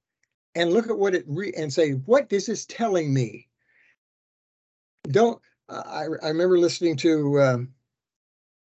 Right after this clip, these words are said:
actually at one point was associated with Calvary, so I won't name names, <laughs> but I was, he had a, a, a series on, uh, on the book of Ruth,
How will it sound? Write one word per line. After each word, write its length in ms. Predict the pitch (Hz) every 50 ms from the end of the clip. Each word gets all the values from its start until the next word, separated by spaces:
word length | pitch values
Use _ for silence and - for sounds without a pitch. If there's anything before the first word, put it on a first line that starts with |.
| - 135 127 - _
actually 300 | 147 135 - 147 139 135
at 100 | 135 127
one 160 | 143 139 139 135
point 200 | 135 147 143 135
was 140 | 131 123 131
associated 480 | 127 - 160 147 135 135 139 131 123
with 120 | 135 131 -
Calvary, 340 | - 147 143 135 120 120 117
so 100 | - 135
I 40 | 127
won't 180 | 135 139 135
name 180 | 147 139 139 131
names, 360 | 135 139 127 127 151 139 131 - -
<laughs> 240 | - 254 233 -
but 580 | - 247 - - - - - - _ - 185 180
I 40 | 180
was, 200 | 180 196 180 - - _ _
he 80 | 202 208
had 160 | 202 180 151
a, 100 | 135 131 - _ -
a, 160 | 170 151 139 -
a 100 | 165 170
series 560 | 139 - - 233 254 233 226 226 220 214 170 143 - -
on, 480 | 160 165 165 160 156 156 156 151 151 151
uh, 240 | 143 143 139 131 135 - _ _ _ _ _ _ _ _ -
on 160 | 190 196 190
the 80 | 180 160
book 160 | 196 214 180
of 140 | 160 131 147
Ruth, 380 | 185 185 180 165 143 131 -